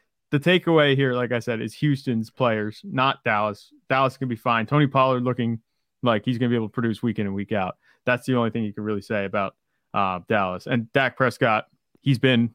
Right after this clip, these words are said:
a middle of the pack starter for you. He's gonna continue to be that. Um, not, not, not much really to take away from this <laughs> fantasy wise, but it was definitely a storyline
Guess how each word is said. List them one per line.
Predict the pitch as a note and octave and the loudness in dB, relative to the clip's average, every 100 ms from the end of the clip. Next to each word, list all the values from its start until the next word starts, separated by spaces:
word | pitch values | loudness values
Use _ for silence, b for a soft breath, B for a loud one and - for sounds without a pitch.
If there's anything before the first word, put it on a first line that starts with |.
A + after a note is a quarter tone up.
| _ | _
a | C3 | 2
middle | C3 B2 | 4 4
of | A2+ | 2
the | A#2+ | 0
pack | G#2 - | -2 -2
starter | G#2+ G2+ G2+ | 0 0 -2
for | A#2+ G#2 | -4 -2
you. | |
He's | A#2+ | -2
gonna | A#2+ A2+ | -4 -2
continue | A2+ A2+ G#2 | -4 -4 -4
to | G2 | -4
be | G#2+ | -2
that. | G#2 G2 - _ _ _ | -2 -2 -6 _ _ _
Um, | G#2 F#2+ F#2 F#2 _ _ _ _ | -2 0 -4 -10 _ _ _ _
not, | D3 F#3 | -2 2
not, | F#3 G3+ G3 | 2 2 4
not | A3 G#3+ | 2 6
much | C4+ A3 F3 | 4 4 4
really | G3+ G#3+ | 6 6
to | F#3 | 4
take | - G3 F3+ | 2 2 4
away | F3+ | 2
from | - E3 | 4 4
this | D3+ | 4
<laughs> | |
fantasy | E3 E3 E3+ E3+ | 4 4 2 4
wise, | F3 E3 | 4 4
but | D3 C3 | 0 0
it | F3 | 0
was | F#3 F#3+ F3 - | 4 4 2 -6
definitely | E3 D#3+ E3+ F#3+ D#3+ | -2 0 2 4 2
a | |
storyline | C#3 E3 D#3 C#3 A#2+ G#2 F#2+ | 2 2 4 4 2 -4 -6